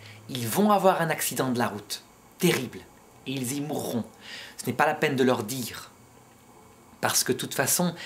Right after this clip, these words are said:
la chose est décidée par Dieu, ils doivent passer dans l'autre monde. Et effectivement, peut-être deux mois plus tard, ça se passait dans les années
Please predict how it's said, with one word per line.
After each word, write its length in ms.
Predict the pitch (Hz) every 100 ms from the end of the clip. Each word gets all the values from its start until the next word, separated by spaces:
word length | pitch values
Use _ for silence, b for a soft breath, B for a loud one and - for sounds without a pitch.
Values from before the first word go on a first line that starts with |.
| B -
la 80 | 120
chose 400 | - 170 170 - -
est 80 |
décidée 460 | 120 120 - 120 135
par 180 | 120 98
Dieu, 400 | 101 131 180 - - - - - -
ils 120 | 120 104
doivent 200 | 143 143
passer 240 | 127 139
dans 100 | 117
l'autre 280 | 113 - 101
monde. 280 | 90 87 - - - - - - - - - - B B -
Et 80 | 107
effectivement, 640 | 113 135 - 131 120 127
peut-être 340 | 170 143 131 110
deux 120 | 135
mois 200 | 139 143
plus 140 | 127
tard, 260 | 113 139 160
ça 80 | -
se 80 | -
passait 240 | 120 -
dans 100 | 123
les 160 | 113 110
années 480 | 110 113 120 113